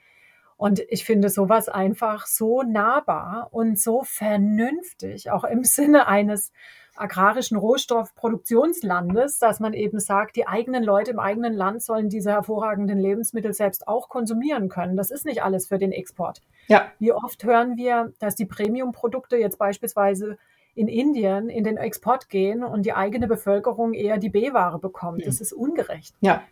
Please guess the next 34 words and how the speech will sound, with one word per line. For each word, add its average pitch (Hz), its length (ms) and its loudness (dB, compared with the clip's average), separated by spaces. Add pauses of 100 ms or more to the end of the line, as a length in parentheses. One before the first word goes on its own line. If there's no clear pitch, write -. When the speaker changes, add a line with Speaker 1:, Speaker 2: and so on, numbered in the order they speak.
Speaker 1:
Die 202 60 -4
Chinesen 220 480 2
machen's 214 260 0
genau 196 220 0
andersrum. 185 640 -2
Die 190 60 -2
behalten 196 360 2
den 202 100 2
besten 208 320 2
Tee 226 220 2
bei 208 180 6
sich, 277 380 -2
ne? 233 200 -2
Also 190 220 -2
was 202 140 -2
sagt 262 260 2
das 262 160 6
auch 226 240 4
über 233 240 6
n-, 214 180 0 (460)
so 226 220 4
einen 220 100 4
Nationalstolz 208 960 4
aus 185 460 -2
und 202 480 -2 (240)
darüber, 214 560 4
in 202 200 4
welcher 196 260 4
Rolle 208 380 2
man 202 260 0
in 208 240 -2
der 196 140 2
Weltgemeinschaft 196 840 0
agiert? 196 480 -4